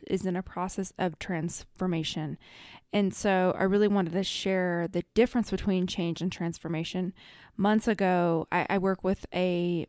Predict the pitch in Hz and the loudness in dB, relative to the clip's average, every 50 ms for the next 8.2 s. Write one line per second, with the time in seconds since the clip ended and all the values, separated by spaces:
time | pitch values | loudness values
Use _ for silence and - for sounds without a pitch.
0 | - _ - 185 190 185 180 175 175 175 165 165 165 160 156 165 - 190 175 185 | -8 _ -2 0 2 2 2 2 0 0 0 0 0 -2 -2 -2 -2 0 0 0
1 | 185 165 151 151 - 196 175 160 147 156 147 156 151 151 175 170 170 180 175 - | 0 -2 -2 -4 -4 -4 -4 -4 -4 -6 -6 -8 -6 -4 -2 -2 0 0 -2 -4
2 | - - 170 165 - - 180 165 165 170 175 - - - - - - - - _ | -4 -6 -6 -6 -6 -4 -4 -4 -2 -4 -6 -8 -14 -20 -20 -20 -20 -20 -20 _
3 | _ - 185 185 185 185 185 170 160 - - 185 196 214 175 190 196 - - - | _ -2 0 0 2 0 0 -2 -4 -6 -6 -2 -2 0 0 0 -2 -2 -2 -2
4 | 196 202 - - - 196 175 175 175 175 180 180 175 170 151 180 170 165 165 156 | -2 -2 -2 -2 -2 -2 0 0 0 2 2 0 0 0 0 -2 -2 -2 -2 -2
5 | 175 175 180 190 208 - - 208 - - 190 185 - - 175 170 170 160 160 160 | 0 2 2 2 2 2 0 0 0 0 -2 -4 -2 -4 -4 -2 -2 -2 -2 -2
6 | 160 175 165 185 175 180 165 175 180 175 165 160 156 151 151 156 175 175 - - | -2 -4 -2 -2 -2 0 0 0 0 -2 -2 -4 -4 -4 -4 -4 -4 -6 -8 -14
7 | - - - - - - - - - 180 - 190 180 175 180 175 170 - - _ | -20 -20 -20 -20 -20 -18 -6 -4 -2 0 2 2 2 2 2 2 2 0 -2 _
8 | - - - | -10 -12 -12